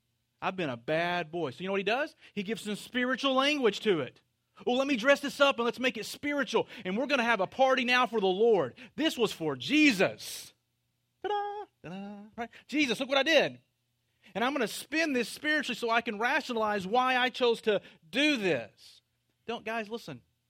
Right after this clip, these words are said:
Don't disguise your spending so that you can feel spiritual about it. "Matt, what should we do?" Right? What, what could, what could a practice be? Just start today. Don't start, start today on saying, "You know what?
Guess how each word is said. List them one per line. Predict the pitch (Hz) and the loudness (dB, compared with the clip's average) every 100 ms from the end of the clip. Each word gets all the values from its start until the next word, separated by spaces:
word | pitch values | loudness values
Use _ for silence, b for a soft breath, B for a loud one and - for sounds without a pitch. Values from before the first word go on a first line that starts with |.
| _ _ _ _ _ _ _ | _ _ _ _ _ _ _
Don't | 196 240 | -10 -10
disguise | 233 220 214 | -8 -6 -6
your | 208 | -6
spending | 170 - 220 185 | -12 -10 -10 -10
so | 151 156 | -14 -14
that | 151 | -14
you | 165 | -14
can | 165 | -18
feel | - 175 170 | -10 -8 -10
spiritual | - - 185 214 208 160 131 | -14 -16 -10 -10 -10 -12 -12
about | 117 110 | -12 -16
it. | 104 _ _ _ _ _ _ _ _ _ | -20 _ _ _ _ _ _ _ _ _
"Matt, | 190 220 175 | -6 -6 -4
what | 214 214 | -6 -6
should | 254 | -8
we | 233 | -8
do?" | 214 254 311 151 | -8 -8 -8 -10
Right? | 123 190 196 | -8 -6 -6
What, | 220 196 | -8 -6
what | 254 - | -8 -6
could, | 262 254 | -8 -6
what | 240 254 | -8 -8
could | 277 | -6
a | 254 | -6
practice | - 247 247 233 - | -4 -4 -4 -12 -12
be? | 226 240 139 _ _ _ - | -10 -10 -12 _ _ _ -16
Just | 233 - | -12 -12
start | - 247 240 | -8 -8 -8
today. | 254 196 233 247 127 _ _ _ _ _ | -10 -6 -4 -4 -8 _ _ _ _ _
Don't | 208 247 | -10 -6
start, | - 233 - | -4 -6 -8
start | - 240 262 | -8 -6 -6
today | 247 165 180 214 151 139 b - | -10 -6 -2 0 -2 -6 b -14
on | 170 | -10
saying, | - 190 | -8 -8
"You | 190 | -6
know | 196 | -6
what? | 214 240 233 | -4 -4 -4